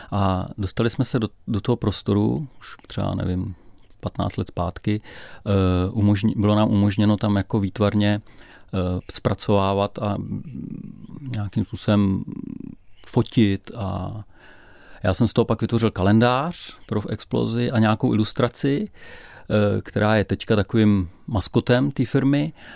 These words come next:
a ten prostor je hrozně zajímavý, jo, protože ona ta Explozie vlastně má,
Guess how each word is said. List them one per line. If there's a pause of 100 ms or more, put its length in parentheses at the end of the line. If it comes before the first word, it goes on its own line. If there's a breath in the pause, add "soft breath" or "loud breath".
(140 loud breath)
a (480)
ten
prostor
je
hrozně
zajímavý,
jo,
protože
ona
ta
Explozie
vlastně
má,